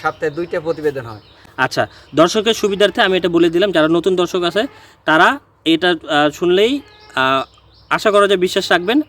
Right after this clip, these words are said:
Speaker 2: আর তাছাড়া যদি না পান বিশ্বাস, এই ফার্ম বাণিজ্য চ্যানেল এবং YouTube, আহ, YouTube চ্যানেল এবং Facebook পেজে যাবেন, আইনাল ভাইয়ের ভিডিও দেখবেন, অনেক দিন ধরে আছে, ধারাবাহিকভাবে পাওয়া যায়।
Speaker 1: জি,
Speaker 2: এবং
Speaker 1: ইনশাআল্লাহ।
Speaker 2: আইনাল ভাইয়ের বাসাও আমি বলে দিচ্ছি, নাটোর জেলা, নলডাঙ্গা থানা,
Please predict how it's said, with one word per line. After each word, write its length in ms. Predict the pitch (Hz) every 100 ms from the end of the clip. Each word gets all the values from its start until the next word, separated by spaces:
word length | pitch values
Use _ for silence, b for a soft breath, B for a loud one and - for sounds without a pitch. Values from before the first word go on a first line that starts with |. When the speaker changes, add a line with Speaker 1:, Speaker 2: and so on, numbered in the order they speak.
| -
Speaker 2:
আর 60 | 151
তাছাড়া 360 | 180 175 214
যদি 220 | 196 202
না 220 | 208 175 190
পান 200 | 208 208
বিশ্বাস, 400 | 196 - 262 - B B B 127
এই 220 | 139 147 143 - _ -
ফার্ম 260 | 151 190
বাণিজ্য 400 | 190 185 175 196
চ্যানেল 460 | 190 - 180 196 214
এবং 220 | 170 170
YouTube, 460 | 170 165 180 185 185 _ _ _ -
আহ, 100 | 143
YouTube 260 | 147 190 214
চ্যানেল 280 | 202 214
এবং 100 | 202
Facebook 280 | 190 180 175
পেজে 220 | 180 175
যাবেন, 320 | 170 170 202 285 B B
আইনাল 260 | 143 147 170
ভাইয়ের 160 | 180 165
ভিডিও 240 | 160 180
দেখবেন, 220 | 170 185
অনেক 360 | 175 180 185 156
দিন 220 | 185 190
ধরে 180 | 190 196
আছে, 260 | 185 226 277 b b -
ধারাবাহিকভাবে 760 | 151 339 175 202 233 165 160
পাওয়া 240 | 143 120 107
যায়। 120 | 98 127
Speaker 1:
জি, 200 | 156 143 104 -
Speaker 2:
এবং 60 | 170
Speaker 1:
ইনশাআল্লাহ। 300 | 175 202 156
Speaker 2:
আইনাল 260 | 160 190
ভাইয়ের 240 | 190 196 180
বাসাও 500 | 139 156 165 202 196
আমি 100 | 190
বলে 240 | 185 185
দিচ্ছি, 320 | 180 175 226
নাটোর 460 | 202 147 147 175 170
জেলা, 300 | 165 160 180
নলডাঙ্গা 540 | 147 139 147 147 151 147
থানা, 320 | - 175 254